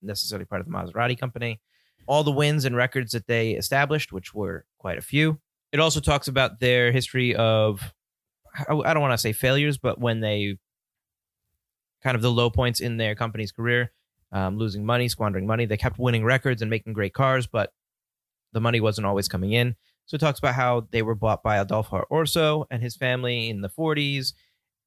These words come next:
and then their withdrawal from racing after, uh, certain tragedies in the, uh, mid fifties and early sixties, um, in racing circuits, and how they stopped participating in the racing circuit, but still providing private racing cars for people.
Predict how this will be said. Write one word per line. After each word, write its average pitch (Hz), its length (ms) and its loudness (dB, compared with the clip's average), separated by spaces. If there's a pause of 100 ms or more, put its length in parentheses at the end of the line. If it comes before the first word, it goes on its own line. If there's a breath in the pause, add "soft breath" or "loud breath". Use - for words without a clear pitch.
(140)
and 107 920 0 (280)
then 110 400 -2
their 107 100 2
withdrawal 110 340 -2
from 107 200 -8
racing 123 480 0
after, 104 580 -2
uh, 98 240 0 (360)
certain 113 260 -4
tragedies 120 560 0
in 107 120 -2
the, 98 240 0
uh, 95 160 2
mid 110 220 -2
fifties 123 500 -4
and - 100 -6
early 104 200 -2
sixties, 143 560 -2 (400 soft breath)
um, 95 220 0
in 98 100 0
racing 123 360 2
circuits, 147 380 -2
and - 80 -4
how 110 140 0
they 107 100 0
stopped - 460 -6
participating 156 440 0
in 147 60 0
the 135 80 4
racing 135 260 2
circuit, 135 260 -2
but 120 120 -4
still 139 160 -2
providing 117 460 0 (200)
private 135 260 0
racing 107 260 -2
cars 92 220 -2
for 80 100 -18
people. 85 400 -10